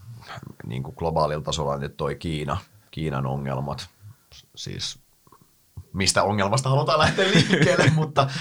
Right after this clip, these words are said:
ehkä yleisesti ottaen niin se, että, eh, ehkä keskeisenä on tää zero, epä-, täysin epäonnistunut zero covid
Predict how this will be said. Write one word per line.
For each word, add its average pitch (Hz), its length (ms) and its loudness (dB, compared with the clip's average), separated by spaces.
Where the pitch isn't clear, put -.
ehkä 117 280 -2
yleisesti 120 480 0
ottaen 92 380 0
niin 92 100 -6
se, 95 140 2
että, - 300 -2
eh, 73 160 -2
ehkä 85 320 0
keskeisenä 82 680 0
on 82 220 -6
tää 76 300 0
zero, 76 560 -2
epä-, 73 360 -8
täysin 73 260 -4
epäonnistunut 76 600 -4
zero 71 300 -4
covid 69 300 -6